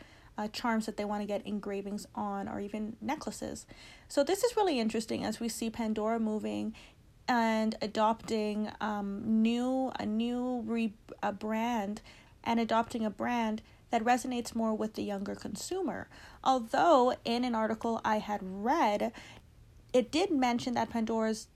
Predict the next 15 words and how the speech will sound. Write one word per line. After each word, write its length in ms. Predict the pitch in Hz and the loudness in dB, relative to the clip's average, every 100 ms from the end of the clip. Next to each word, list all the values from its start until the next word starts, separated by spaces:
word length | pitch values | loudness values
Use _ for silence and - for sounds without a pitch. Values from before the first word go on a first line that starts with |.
| - | 0
demographics 720 | 233 226 220 214 220 220 - | 2 2 2 0 0 -4 -4
are 140 | 214 | -4
between 420 | 214 208 226 220 220 | -4 -4 -2 -2 -2
eighteen 500 | 202 214 - 226 220 | -4 -6 -4 -2 -2
to 140 | 220 214 | -2 -8
fifty 400 | - 277 - 226 | -2 -2 0 -4
years 300 | 208 208 196 | -4 -4 -2
old. 400 | 185 196 320 - - - - - - | 0 0 -2 -4 -16 -18 -20 -20 2
Uh, 280 | 233 226 220 | 4 4 4
but 160 | 233 | 2
what 200 | 226 311 | 4 4
we're 100 | 415 | 4
seeing 420 | 381 - 339 311 302 | -2 0 0 2 2
now 400 | 269 262 262 262 - | 2 2 2 0 -2
is 580 | 247 247 240 233 - | 0 2 2 0 -4